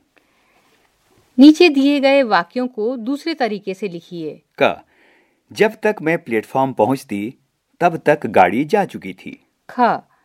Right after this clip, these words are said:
Speaker 1: जब तक डॉक्टर हवेली पहुंचता, तब तक सेठ जी की मृत्यु हो चुकी थी।
Speaker 2: ग, जब तक रोहित दरवाजा बंद करता, तब तक उसके साथी होली का रंग देकर अंदर आ चुके थे।
Speaker 1: घ, जब तक रुचि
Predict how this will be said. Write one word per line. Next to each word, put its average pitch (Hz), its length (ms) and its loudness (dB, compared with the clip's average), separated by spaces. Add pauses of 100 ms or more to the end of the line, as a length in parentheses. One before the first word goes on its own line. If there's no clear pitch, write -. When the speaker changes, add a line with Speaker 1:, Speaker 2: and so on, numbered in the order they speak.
(440)
Speaker 1:
जब 294 280 -2
तक 339 120 2
डॉक्टर 214 480 -4
हवेली 208 420 -4
पहुंचता, 196 600 -6 (400)
तब 302 200 2
तक 320 160 2
सेठ 254 360 2
जी 226 160 -10
की 269 400 -6
मृत्यु 269 360 -4
हो 214 120 0
चुकी 190 300 -10
थी। 151 320 -14 (180)
Speaker 2:
ग, 104 360 0 (400)
जब 127 240 -2
तक 185 240 -4
रोहित 120 420 0
दरवाजा 113 520 -4
बंद 135 300 -4
करता, 113 500 -8 (420)
तब 180 160 2
तक 180 300 -4
उसके 135 300 -4
साथी 139 540 -2 (220)
होली 160 320 -2
का 131 140 -2
रंग 127 280 -2
देकर 95 360 -6
अंदर 107 400 -8
आ 185 180 2
चुके 104 280 -6
थे। - 200 -14 (440)
Speaker 1:
घ, 214 180 -14 (760)
जब 285 260 -2
तक 320 200 -6
रुचि 254 360 -2